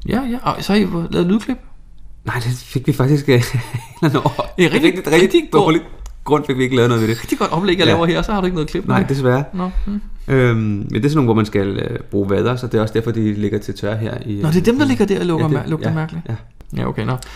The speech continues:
Speaker 2: Men, øh, klatregrej skulle man også bruge, man skulle ned af borgerne og sådan noget.
Speaker 1: Ej, altså,
Speaker 2: Det
Speaker 1: jeg
Speaker 2: var
Speaker 1: føler lidt,
Speaker 2: ret
Speaker 1: at I
Speaker 2: cool.
Speaker 1: klatrer fra mig. Hedder det det? <laughs>
Speaker 2: Jamen, du er jo ikke til at klatre, jo.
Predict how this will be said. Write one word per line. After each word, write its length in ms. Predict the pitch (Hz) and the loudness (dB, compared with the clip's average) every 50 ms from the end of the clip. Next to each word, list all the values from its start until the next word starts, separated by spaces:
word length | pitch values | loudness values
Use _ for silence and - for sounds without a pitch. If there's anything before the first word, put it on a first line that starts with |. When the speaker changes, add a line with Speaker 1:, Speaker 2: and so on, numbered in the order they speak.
| - - - | -16 -8 -2
Speaker 2:
Men, 120 | - 113 107 | 2 2 4
øh, 260 | 107 101 98 92 87 | 4 4 2 0 0
klatregrej 460 | - - - - 156 143 123 107 - | 0 0 0 0 -2 -4 -4 -6 -6
skulle 160 | - - 104 | -6 -8 -8
man 60 | 104 | -6
også 120 | - - - | -8 -8 -8
bruge, 120 | - 107 | -6 -6
man 60 | 107 | -6
skulle 300 | 107 - 104 101 98 98 | -4 -4 -6 -4 -4 -4
ned 180 | 98 101 - - | -4 -4 -4 -6
af 200 | - - 101 95 | -8 -8 -10 -10
borgerne 420 | - - 98 101 - 104 98 101 | -10 -10 -8 -8 -8 -8 -8 -10
og 80 | 104 107 | -10 -12
sådan 140 | - - - - - - | -14 -16 -16 -12 -10 -10
noget. 140 | - - - | -8 -8 -8
Speaker 1:
Ej, 40 | - | -8
altså, 160 | - - 143 139 | -8 -6 -6 -4
Speaker 2:
Det 80 | - | -4
Speaker 1:
jeg 80 | - 131 | -2 0
Speaker 2:
var 60 | - | 0
Speaker 1:
føler 180 | 170 - - 170 | 0 0 2 2
lidt, 180 | 165 180 190 | 0 0 0
Speaker 2:
ret 40 | - | 0
Speaker 1:
at 60 | 185 | 0
I 20 | 180 | 0
Speaker 2:
cool. 100 | 135 110 | 0 0
Speaker 1:
klatrer 260 | 160 147 - - 139 | 0 0 -2 -4 -6
fra 160 | - 147 147 | -4 -4 -4
mig. 140 | 170 196 208 202 180 156 | -4 -4 -6 -6 -6 -4
Hedder 160 | 151 185 180 190 | -4 -2 -2 -2
det 180 | 202 196 190 - - - - | -2 -2 -2 -4 -2 -2 0
det? 80 | 185 - - - - - | 0 0 -2 -6 -16 -16
<laughs> 260 | - - - - - | -16 -14 -14 -8 -4
Speaker 2:
Jamen, 140 | 110 107 101 | -2 0 2
du 60 | 123 | 4
er 40 | 151 | 6
jo 60 | 170 | 6
ikke 120 | 160 - | 4 4
til 60 | - 175 | 0 -2
at 40 | - | 0
klatre, 220 | - 147 151 - 185 | 0 0 0 0 -2
jo. 140 | 165 151 | -2 -2